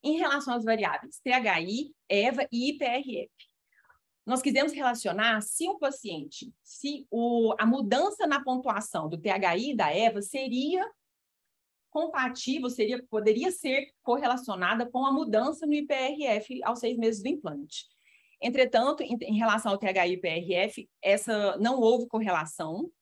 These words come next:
com um P de zero quarenta e cinco para sentenças, zero sessenta e oito para dissílabos.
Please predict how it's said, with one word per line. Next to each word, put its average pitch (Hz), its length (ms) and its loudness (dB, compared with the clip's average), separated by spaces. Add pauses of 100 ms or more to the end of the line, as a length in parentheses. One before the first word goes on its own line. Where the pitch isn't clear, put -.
(240)
com 190 240 2
um 202 80 0
P 190 180 2
de 170 160 -4
zero 196 220 2
quarenta 185 280 0
e 175 80 -2
cinco 190 280 -12
para 170 100 -2
sentenças, 185 680 -6
zero 190 280 0
sessenta 190 360 -8
e - 20 -4
oito 165 160 -6
para 170 120 -8
dissílabos. 226 720 -8